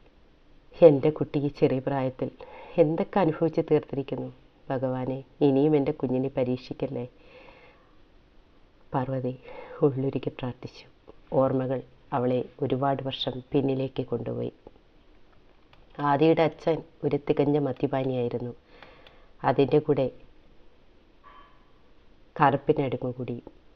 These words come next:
എല്ലാ ദിവസവും കുടിച്ചിട്ട് വീട്ടിൽ വന്ന് ലഹളയുണ്ടാക്കും. തന്നെയും കുട്ടികളെയും മർദ്ദിക്കും. ഒരുപാട് സഹിച്ചു. എൻ്റെ മക്കൾ ആഹാരം കഴിക്കാൻ പോലും സമ്മതിക്കില്ല, ദുഷ്ടൻ. എൻ്റെ മക്കളെ നെഞ്ചോട്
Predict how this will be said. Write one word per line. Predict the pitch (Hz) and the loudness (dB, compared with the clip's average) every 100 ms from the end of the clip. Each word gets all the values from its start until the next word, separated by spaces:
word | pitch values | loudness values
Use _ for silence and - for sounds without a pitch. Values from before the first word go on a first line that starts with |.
| - | -4
എല്ലാ | 139 139 147 | 0 4 4
ദിവസവും | 160 160 - 170 170 | 4 2 -2 -2 0
കുടിച്ചിട്ട് | 165 160 160 165 | 0 0 0 2
വീട്ടിൽ | 151 151 151 | 2 2 2
വന്ന് | 143 143 139 | 0 -2 -2
ലഹളയുണ്ടാക്കും. | 127 131 135 123 120 - - - - - - - | -2 -2 -2 -4 -8 -10 -16 -18 -20 -20 -10 -6
തന്നെയും | 120 127 135 | -2 0 0
കുട്ടികളെയും | 135 131 139 135 135 139 | -2 -2 -2 0 0 -2
മർദ്ദിക്കും. | 135 - - 127 - - - - - - - | -4 -6 -6 -6 -8 -14 -20 -20 -20 -20 -6
ഒരുപാട് | 131 135 139 147 165 | -2 0 2 4 2
സഹിച്ചു. | 160 151 - - - - - - - - | -2 -10 -12 -14 -16 -20 -20 -20 -20 -6
എൻ്റെ | 139 147 | -2 2
മക്കൾ | 160 160 170 | 2 2 2
ആഹാരം | 156 143 147 180 196 | 2 0 0 -2 0
കഴിക്കാൻ | 190 180 185 180 | 0 2 0 0
പോലും | 180 170 - | -2 -2 -6
സമ്മതിക്കില്ല, | 127 123 135 - 127 | -6 -6 -6 -8 -8
ദുഷ്ടൻ. | 127 139 - - 139 - - - - - - - - _ | -4 -4 -4 -12 -14 -16 -20 -20 -20 -20 -20 -20 -20 _
എൻ്റെ | 135 139 | -2 -2
മക്കളെ | 143 - 151 156 165 | -2 2 8 10 10
നെഞ്ചോട് | 165 165 156 165 | 8 4 4 4